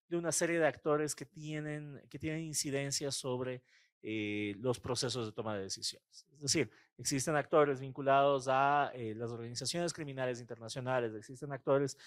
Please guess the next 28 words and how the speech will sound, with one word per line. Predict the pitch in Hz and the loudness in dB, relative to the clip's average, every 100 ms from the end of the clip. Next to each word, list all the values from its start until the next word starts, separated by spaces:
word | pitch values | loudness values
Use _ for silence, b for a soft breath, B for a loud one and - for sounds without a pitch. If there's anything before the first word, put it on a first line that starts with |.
| B B | B B
vinculados | 151 139 147 143 143 147 135 | -6 0 6 10 10 8 4
al | 117 | 0
tráfico, | 147 156 156 - 131 - 131 127 123 123 | 0 4 4 2 -6 2 4 4 2 0
existen | 120 - 131 - 139 | -2 -2 -2 -4 -2
a-, | 135 123 | 0 0
a-, | - 135 131 | -2 -4 -2
actores | 135 - 151 143 147 - | -6 0 2 4 0 2
que, | 165 156 139 | 4 4 0
en | 123 | -14
definitiva, | 123 139 123 160 143 127 B B | -14 -14 -4 2 2 2 B B
operan | - - 185 180 151 | 0 6 10 10 8
al | |
margen | 135 135 139 | 2 2 2
de | 127 | 0
la | 151 185 | 4 6
ley | 151 160 B B _ | 6 6 B B _
y | 247 | -4
que, | - 202 202 | 8 8 8
naturalmente, | 180 160 156 151 147 143 156 | 4 4 2 4 -2 0 0
se | 170 | 2
benefician | 151 147 147 - 180 165 185 175 180 | 0 -2 -4 -8 -4 0 2 0 -2
de, | 170 160 165 165 170 165 | 4 6 6 4 2 -2
eh, | 147 139 135 | -2 -2 -2
enfrentar, | 151 143 139 156 143 135 151 143 143 _ _ _ | -8 -12 -12 -8 -8 -2 0 0 -2 _ _ _
de | 101 | -20
tener | - 127 135 | -16 -10 -6
como | 151 131 | -4 -2
contraparte | 139 139 139 175 160 - 160 | -2 -2 2 4 4 0 -4